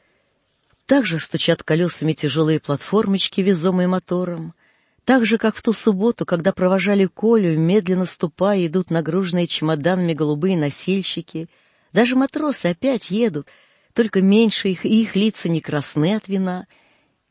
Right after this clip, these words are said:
Никому нет дела до крепкого загорелого юноши в рабочей блузе и непромокаемом помятом пальто.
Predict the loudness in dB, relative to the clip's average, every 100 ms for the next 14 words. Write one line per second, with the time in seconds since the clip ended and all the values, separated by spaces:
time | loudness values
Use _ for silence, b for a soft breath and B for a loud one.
0 | _ _ -8 -6 -2 2 2 2 -2 -2
1 | 0 -2 -4 -4 -2 -4 _ -6 -4 -2
2 | 0 2 0 0 -2 0 -2 -2 -4 -4
3 | -2 -2 -4 -4 -4 -2 -2 -4 -8 -2
4 | 0 0 0 -2 -2 0 0 0 -2 -2
5 | -2 -2 -4 -4 -4 -4 -8